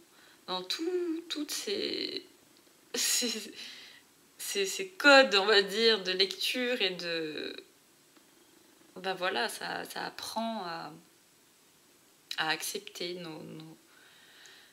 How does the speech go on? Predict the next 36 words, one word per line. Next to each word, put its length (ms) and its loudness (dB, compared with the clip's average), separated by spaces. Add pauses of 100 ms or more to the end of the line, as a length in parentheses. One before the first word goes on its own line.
bah, 140 -2
toutes 280 -6
nos 200 -2
facettes, 680 -4 (140)
toutes 240 -6
nos 120 -8
couleurs, 640 -2
euh, 160 -10 (720)
voilà, 320 -4
ce 120 -10
que 160 -12
l'on 180 -10
va, 300 -6
euh, 200 -12 (480)
juger 500 4
comme 260 0
nos 220 -6 (440)
ombres 340 -4
quand 280 -10
on 120 -8
emploie 300 -6
le 100 -6
mot 160 -6
manipulation. 1000 -6 (1120)
Euh, 60 -10 (300)
pour 120 -12
moi, 120 -8
la 60 -6
manipulation, 500 -6
en 60 -10
fait, 160 -6
il 40 -10
y 20 -10
en 60 -12
a 60 -12
dans 140 -16